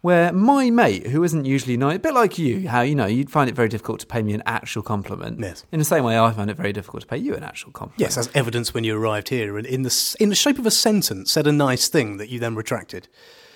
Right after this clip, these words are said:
Speaker 1: Yeah, or turned into a
Speaker 2: Insult.
Speaker 1: insult, yeah.
Speaker 2: Yes.
Speaker 1: Sorry about that. Ish. Uh, but I have lots of <laughs> friends like that because, you know, I'm weird. And, uh, but this friend was, we were talking about meat consumption and stuff. We were out for dinner. I was ordering stuff that wasn't meaty.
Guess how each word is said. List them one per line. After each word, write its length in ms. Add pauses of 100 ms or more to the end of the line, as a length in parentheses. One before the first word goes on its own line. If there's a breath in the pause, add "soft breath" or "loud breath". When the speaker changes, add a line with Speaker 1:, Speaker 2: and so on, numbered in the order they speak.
(180 soft breath)
Speaker 1:
Yeah, 260
or 140
turned 280
into 280
a 60 (240)
Speaker 2:
Insult. 400
Speaker 1:
insult, 380
yeah. 120
Speaker 2:
Yes. 200
Speaker 1:
Sorry 240
about 200
that. 140 (420)
Ish. 260 (380 loud breath)
Uh, 220 (200)
but 140
I 180
have 140
lots 240
of 40
<laughs> 20
friends 300
like 140
that 300
because, 400
you 80
know, 80
I'm 240
weird. 240 (400 loud breath)
And, 420
uh, 180
but 140
this 220
friend 440
was, 480
we 120
were 100
talking 340
about 240
meat 200
consumption 480
and 60
stuff. 180
We 120
were 160
out 140
for 80
dinner. 340
I 120
was 180
ordering 240
stuff 260
that 120
wasn't 320
meaty. 420